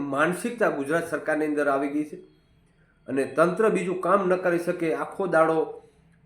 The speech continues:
સરકારની ઓળે દોડે રહે, આવી પરિસ્થિતિ લાવીને ઊભી કરી. આ ગોંધી અને સરદારના ગુજરાતની પરિસ્થિતિ અત્યારે શું ઊભી થઈ છે, એને લઈને હરેશભાઈ, હું તમને કહેવા માગું છું કે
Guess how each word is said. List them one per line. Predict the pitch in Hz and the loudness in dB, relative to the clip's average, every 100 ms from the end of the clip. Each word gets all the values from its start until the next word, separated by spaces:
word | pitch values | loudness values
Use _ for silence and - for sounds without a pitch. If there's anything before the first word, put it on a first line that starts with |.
| _ | _
સરકારની | - 165 170 170 170 | -4 -2 0 2 2
ઓળે | 156 165 170 | 4 4 4
દોડે | 160 156 151 | 4 4 4
રહે, | 156 113 - - _ - | 4 0 -6 -16 _ -10
આવી | - 139 143 | -4 -2 -2
પરિસ્થિતિ | 143 147 151 151 147 | -2 -2 -4 -4 0
લાવીને | 139 147 135 | 2 2 -2
ઊભી | 120 151 | -2 -2
કરી. | 160 170 175 - _ _ _ _ _ _ _ _ _ _ - | -2 -4 -8 -14 _ _ _ _ _ _ _ _ _ _ -2
આ | 127 | -2
ગોંધી | 123 123 113 170 | 0 -2 2 4
અને | 175 151 | 4 0
સરદારના | 151 143 156 151 131 | -4 0 0 2 0
ગુજરાતની | 123 120 143 147 156 139 | -2 2 4 4 0 -2
પરિસ્થિતિ | 135 165 180 202 175 | 2 2 2 2 2
અત્યારે | 170 160 147 143 | 2 0 0 0
શું | 156 | -4
ઊભી | 143 113 139 | -4 -4 -6
થઈ | 151 151 | -4 -4
છે, | 156 175 - - - - - _ | -6 -14 -14 -14 -14 -20 -20 _
એને | 160 180 196 | -2 0 2
લઈને | 190 190 175 | 0 2 4
હરેશભાઈ, | 151 160 160 180 185 - - - | 4 2 2 2 2 -6 -14 -12
હું | 143 | -6
તમને | 147 147 143 | -2 0 0
કહેવા | 143 143 156 | 0 2 4
માગું | 160 160 180 | 4 2 -2
છું | 180 214 - - _ _ _ _ _ _ _ _ _ _ _ _ _ | -4 -8 -10 -20 _ _ _ _ _ _ _ _ _ _ _ _ _
કે | - | 0